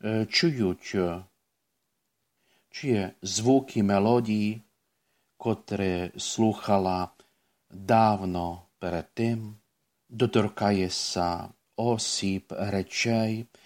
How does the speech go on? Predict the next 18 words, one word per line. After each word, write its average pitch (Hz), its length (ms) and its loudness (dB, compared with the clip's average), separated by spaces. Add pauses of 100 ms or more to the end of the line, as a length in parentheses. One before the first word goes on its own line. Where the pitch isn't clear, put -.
(340)
і 214 260 6
проживає 117 1300 0 (1040)
знову 120 540 2
а 90 200 0
нову, 90 640 0 (500)
знову 87 360 -8
все, 120 520 4 (1800)
що - 340 4
відчувала, 120 1200 0
коли 113 320 0
їх 98 220 0
доторкалися, 113 1400 -2 (560)
а, 92 440 -6
да-, 92 580 -6 (220)
даже 123 760 0 (280)
проживає 107 800 0
і 98 120 -2
то, 156 600 0